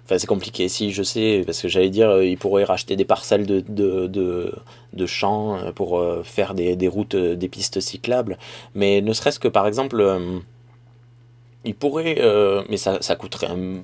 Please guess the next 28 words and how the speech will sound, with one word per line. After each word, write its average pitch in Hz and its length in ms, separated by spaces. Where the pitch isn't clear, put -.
un 92 100
bras, 92 420
hein, 98 60
ce - 160
serait, - 480
euh, 50 300
ce - 180
serait - 220
hyper 98 280
cher, 147 220
mais 104 100
faire 123 200
une 120 140
route 135 340
qui 117 160
fait, 143 420
euh, 107 300
Colomiers, 117 520
une 110 200
ville 101 220
à 85 180
côté 92 260
de, 87 240
de 90 140
Toulouse, 110 520
Colomiers-Auch, 104 840
tu 104 80
vois, - 180